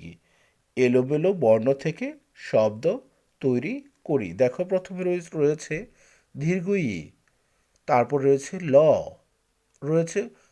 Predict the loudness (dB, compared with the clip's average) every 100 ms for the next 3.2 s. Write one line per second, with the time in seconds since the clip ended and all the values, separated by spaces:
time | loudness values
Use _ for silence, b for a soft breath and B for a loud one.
0 | b -10 0 4 6 6 0 -14 _ _
1 | _ _ -4 -2 -2 2 4 4 4 2
2 | 2 -2 b b b -4 -2 0 0 0
3 | -2